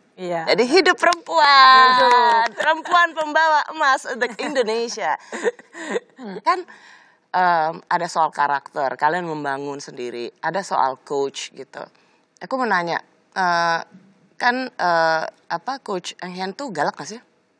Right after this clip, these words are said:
Speaker 1: Hmm, dia nggak galak sih, cuman dia
Speaker 2: Nyebelin?
Speaker 1: Bukan. <laughs> Dia, em, tahu kapan harus serius, kapan harus nggak serius gitu. Maksudnya
Speaker 2: Tapi
Speaker 1: bercanda.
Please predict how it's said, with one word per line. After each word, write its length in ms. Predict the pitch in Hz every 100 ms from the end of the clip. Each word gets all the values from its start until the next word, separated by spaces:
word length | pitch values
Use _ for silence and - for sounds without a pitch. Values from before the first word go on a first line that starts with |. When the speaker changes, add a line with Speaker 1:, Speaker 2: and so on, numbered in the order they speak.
| _ _ _ _ _ _ _ _ _ _ _ _ _ _ _
Speaker 1:
Hmm, 1120 | 277 285 285 277 269 269 269 269 269 269 262 262 _ _ _ _ _ _
dia 360 | 208 208 262 349
nggak 280 | 311 180 -
galak 380 | 180 190 220 -
sih, 220 | - 180 - _ _
cuman 360 | - 196 196 196
dia 580 | 202 202 202 196 185 - _ _
Speaker 2:
Nyebelin? 440 | - 170 160 143 135 _ _ -
Speaker 1:
Bukan. 320 | 185 226 190
<laughs> 320 | 196 202 233 - - - -
Dia, 260 | 196 220 233 233 233 220 -
em, 400 | 196 190 190 190 185 185 180 _
tahu 280 | - 208 240
kapan 360 | 240 180 190 185
harus 580 | 185 190 180 - - _ _ _ _ _ _ _ _ _
serius, 500 | _ 202 196 220 240
kapan 300 | - 180 180
harus 280 | 175 175 -
nggak 320 | 170 165 -
serius 420 | - - 180 170
gitu. 180 | - -
Maksudnya 320 | 175 170 190
Speaker 2:
Tapi 160 | 190
Speaker 1:
bercanda. 100 | 247